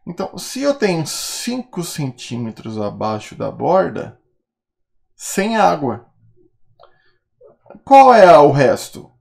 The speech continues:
É a diferença de cinco para trinta, que é vinte e cinco. Então, no exercício B, nós temos vinte e cinco centímetros de altura com água.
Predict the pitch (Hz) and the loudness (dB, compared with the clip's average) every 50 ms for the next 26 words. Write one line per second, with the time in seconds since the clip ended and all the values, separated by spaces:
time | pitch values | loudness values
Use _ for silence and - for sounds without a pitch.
0 | _ _ - 170 170 165 175 180 - 180 175 196 214 - - 240 220 190 147 127 | _ _ -2 0 4 4 4 4 2 0 -4 -10 -12 -10 -8 -6 -6 -6 -6 -8
1 | 143 - - 208 208 - _ _ _ _ _ - 143 139 143 131 135 - - - | -10 -10 -12 -12 -14 -14 _ _ _ _ _ -16 -12 -10 -10 -10 -10 -12 -12 -10
2 | 143 139 135 - - - - _ - 180 170 196 240 - - 269 233 233 214 - | -10 -10 -10 -12 -14 -20 -20 _ -6 -4 -4 -4 -4 -8 -10 -12 -10 -10 -10 -12
3 | - 110 117 - _ 175 180 180 180 196 208 - - - 214 208 202 - - 185 | -12 -14 -16 -16 _ -14 -14 -12 -12 -12 -14 -14 -14 -14 -12 -12 -12 -14 -16 -20
4 | - - _ _ _ _ _ _ _ 190 185 180 - 240 254 254 247 - - _ | -20 -20 _ _ _ _ _ _ _ -18 -18 -12 -6 -4 -4 -4 -4 -8 -14 _
5 | _ _ - 202 202 190 190 196 202 208 247 277 285 254 202 180 - - - 156 | _ _ -20 -18 -18 -16 -16 -14 -10 -6 -4 -4 -4 -2 -4 -6 -8 -8 -12 -14
6 | 135 - 123 107 117 147 190 - - - - _ _ _ _ _ _ _ _ _ | -14 -16 -16 -12 -10 -10 -10 -10 -10 -14 -18 _ _ _ _ _ _ _ _ _
7 | _ - 196 190 - - 190 208 220 202 147 120 120 110 - - 139 151 180 226 | _ -10 -10 -10 -10 -8 -8 -8 -8 -8 -10 -14 -18 -20 -20 -20 -20 -16 -14 -12
8 | 254 262 - - - - - - 175 175 175 - 143 - - 139 127 113 - - | -12 -14 -16 -16 -16 -18 -16 -14 -14 -14 -16 -16 -20 -18 -16 -16 -16 -16 -16 -14
9 | 180 190 175 - 139 135 123 117 147 147 139 139 - 175 196 214 202 - - - | -14 -12 -12 -14 -14 -14 -12 -10 -8 -6 -8 -8 -10 -10 -6 -4 -4 -4 -6 -8
10 | - - - 233 254 254 214 202 202 196 143 120 - - - - _ | -14 -18 -14 -8 -2 0 2 2 2 0 -2 -4 -6 -6 -6 -10 _